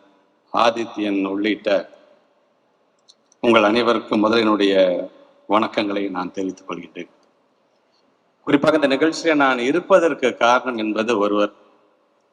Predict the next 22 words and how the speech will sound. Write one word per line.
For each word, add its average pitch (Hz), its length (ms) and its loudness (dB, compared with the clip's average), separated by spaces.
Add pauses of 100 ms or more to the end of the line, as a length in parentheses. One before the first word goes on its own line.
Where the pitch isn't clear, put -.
(880)
இங்கே 120 140 -2
எனக்கு 117 260 0
முன்பு 131 320 2
உரையாற்றி 131 380 4
அமர்ந்திருக்கின்ற 117 540 0
எங்களுடைய 117 360 0
குடும்பத்தில் 127 540 0
ஒருவராக 117 500 2
நான் 117 140 -4
இன்றைக்கும் 107 480 -4
கருதக்கூடிய 101 840 -2 (1500)
என்னுடைய 123 400 2
அன்பிற்கும் 135 560 0
பாசத்திற்கும் 127 540 0
உரிய 120 200 2
நம்முடைய 110 240 0
மாண்புமிகு 113 440 0
அமைச்சர் 107 360 0
அண்ணன் 104 280 -2
தாமு 104 400 2
அன்பரசன் 95 600 -4
அவர்கள். 87 340 -8